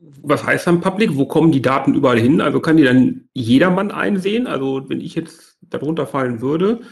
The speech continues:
und bisher ist die Überlegung ja auch, das eben bei einem konsolidierten Konzernumsatz von siebenhundertfünfzig Millionen Euro erst eintreten zu lassen. Aber wenn ich diese Größenordnung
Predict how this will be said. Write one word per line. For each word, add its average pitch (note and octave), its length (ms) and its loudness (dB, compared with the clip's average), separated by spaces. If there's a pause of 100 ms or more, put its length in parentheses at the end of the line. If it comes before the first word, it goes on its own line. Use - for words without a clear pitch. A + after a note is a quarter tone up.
(460)
und - 280 -8
bisher C3 320 -2
ist E3 140 -8
die - 80 -4
Überlegung D3 400 -2
ja C#3+ 160 -4
auch, C#3 220 0
das - 220 -6
eben C3 300 -4
bei B2+ 100 -6
einem B2 320 -4
konsolidierten B2 600 -6
Konzernumsatz C3 1080 -6
von A#2+ 200 -8
siebenhundertfünfzig C3+ 760 -10
Millionen A#2+ 340 -2
Euro C#3+ 380 -4
erst - 240 -6
eintreten E3 640 -4
zu F3 80 -8
lassen. E3+ 260 -4
Aber B2 200 -4
wenn B2 120 -6
ich - 100 -12
diese B2 200 -14
Größenordnung B2 760 -6